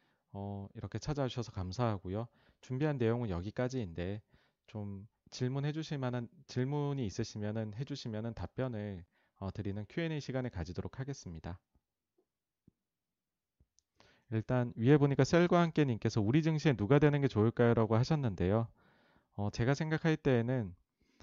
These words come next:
트럼프가 되는 게 더 좋기는 한 것 같습니다. 왜냐하면 겪어봤으니까요. 겪어봤었을 때 증시를 올리려고 노력을 하잖아요. 그래서 그런 측면에서는 좀 불확실성이 적다는 거고,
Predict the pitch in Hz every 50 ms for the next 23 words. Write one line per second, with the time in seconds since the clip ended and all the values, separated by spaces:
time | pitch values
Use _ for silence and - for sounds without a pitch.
0 | - _ - - 175 185 190 - 175 160 156 147 135 127 104 95 104 113 110 110
1 | - - 107 - 101 92 - - 113 113 120 151 151 143 107 87 - - - 92
2 | 87 82 87 87 90 98 113 135 147 139 120 101 107 120 123 110 90 - _ _
3 | _ _ _ _ _ _ _ _ _ _ _ _ - 123 123 - 202 175 147 95
4 | - - 104 92 85 - - 80 85 98 117 - _ _ _ _ _ _ _ _
5 | _ - - 131 - - 170 151 139 123 - - 147 - - 127 117 - - 107
6 | 107 107 117 139 165 185 - _ _ _ _ _ _ _ - - 127 135 143 -
7 | 165 151 147 117 92 92 104 120 127 123 117 117 104 92 92 117 113 101 107 120
8 | 135 - 160 147 131 90 80 92 110 123 - _ _ _ _ _ _ _ _ _
9 | _ - - 117 123 113 - 113 95 101 110 110 98 98 - _ _ _ _ -
10 | - 127 139 151 151 151 143 139 - - - 156 156 156 147 143 127 135 135 127
11 | 123 - 123 110 - - 120 120 - 127 120 131 123 113 - - 85 - _ -
12 | 104 98 95 92 - _ - 107 104 101 95 87 82 95 101 101 95 95